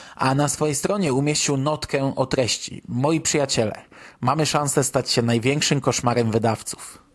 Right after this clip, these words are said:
Autor zdecydował się na nietypowy krok i zaufał swoim czytelnikom. Zasada była prosta: za każdą część należało zapłacić,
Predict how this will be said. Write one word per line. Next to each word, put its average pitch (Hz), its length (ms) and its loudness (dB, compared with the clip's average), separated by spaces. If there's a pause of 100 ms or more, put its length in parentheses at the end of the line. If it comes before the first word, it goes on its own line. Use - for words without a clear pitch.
(220)
Autor 185 300 4
zdecydował 170 540 0
się 175 140 0
na 165 120 0
nietypowy 156 540 0
krok 160 360 0 (200)
i 190 200 2
zaufał 175 480 0
swoim 107 300 -2
czytelnikom. 104 560 -4 (360)
Zasada 185 360 0
była 180 180 2
prosta: 117 380 0
za 107 140 0
każdą 180 460 0
część 151 260 0
należało 135 400 2
zapłacić, 123 680 0